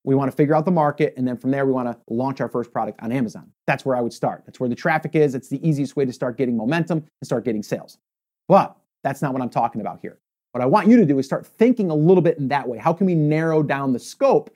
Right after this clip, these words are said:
so you can go ahead and start the podcast? I think you should, by the way. Um, a YouTube channel,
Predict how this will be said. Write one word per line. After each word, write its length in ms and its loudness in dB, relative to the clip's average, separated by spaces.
so 120 2
you 180 6
can 160 -2
go 140 2
ahead 280 -4
and 140 -2
start 400 -2
the 80 -6
podcast? 600 -10
I 80 -4
think 240 0
you 60 -2
should, 260 -2
by 160 -8
the 80 -12
way. 240 -8
Um, 180 -4
a 60 4
YouTube 360 6
channel, 360 -8